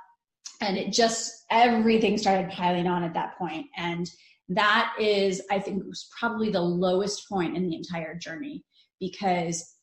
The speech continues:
everything was fine. But I, I'd already, like,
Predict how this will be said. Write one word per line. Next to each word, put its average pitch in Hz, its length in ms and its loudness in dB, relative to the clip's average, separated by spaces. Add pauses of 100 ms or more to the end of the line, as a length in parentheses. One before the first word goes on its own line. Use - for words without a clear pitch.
(160)
everything 220 580 4
was 185 200 0
fine. 233 640 2 (520)
But 277 100 6
I, 302 140 6 (100)
I'd 311 180 6
already, 330 240 6
like, 277 280 2